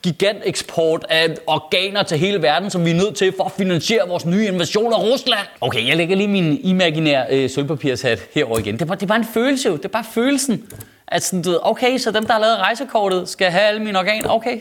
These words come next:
ja, okay. Altså, det, det er bare sådan, prøv, vi, prøv, vi er landet, der har opfundet den blå avis, for helvede. Altså, når jeg dør, så kan mine børn sgu da sælge mine nyere og lever brugt, for helvede. Og min kæmpe store pik, hvad?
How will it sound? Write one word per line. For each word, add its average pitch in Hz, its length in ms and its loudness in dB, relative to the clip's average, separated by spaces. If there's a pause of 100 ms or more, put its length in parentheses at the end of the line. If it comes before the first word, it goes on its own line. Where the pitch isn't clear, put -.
(120)
ja, 214 140 0 (180)
okay. 208 280 -6 (720)
Altså, 175 220 0
det, - 80 -8
det 196 180 -6
er 226 80 0
bare 185 120 -2
sådan, 220 260 -2 (300)
prøv, 214 140 2
vi, 233 140 2 (100)
prøv, 180 200 0
vi 208 40 4
er 202 40 2
landet, 190 440 0 (220)
der 170 60 4
har 156 240 2
opfundet 156 380 -2 (200)
den 165 140 0
blå 165 220 0
avis, 131 400 -4 (140)
for 151 80 -4
helvede. 117 420 -4
Altså, - 180 -6
når 156 80 2
jeg 185 180 2
dør, 196 260 0 (180)
så 180 140 0
kan 202 100 0
mine 220 200 0
børn 185 320 0
sgu - 220 -2
da 220 100 2
sælge 240 420 0
mine 254 180 0
nyere 233 480 2
og 180 80 2
lever 233 460 0
brugt, 226 400 -2
for 294 200 0
helvede. 180 320 0 (800)
Og 120 120 0
min 127 220 2
kæmpe 233 440 -4
store 269 1000 -4 (240)
pik, - 500 -6 (320)
hvad? 196 260 -2